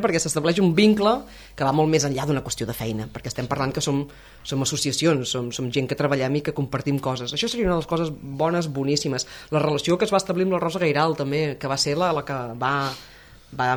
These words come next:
fer l'eclusió en relació a la Jordina i Pradell per, per port-, poder portar l'Eva. Am, jo diria que, que és el millor, el regal és, són les persones, no? El territori és preciós, la,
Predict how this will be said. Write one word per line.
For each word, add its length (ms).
fer 160
l'eclusió 720
en 80
relació 480
a 60
la 20
Jordina 400
i 80
Pradell 540
per, 160
per 240
port-, 320
poder 240
portar 240
l'Eva. 240
Am, 720
jo 220
diria 260
que, 160
que 80
és 60
el 100
millor, 220
el 80
regal 260
és, 220
són 100
les 160
persones, 560
no? 220
El 80
territori 400
és 80
preciós, 480
la, 140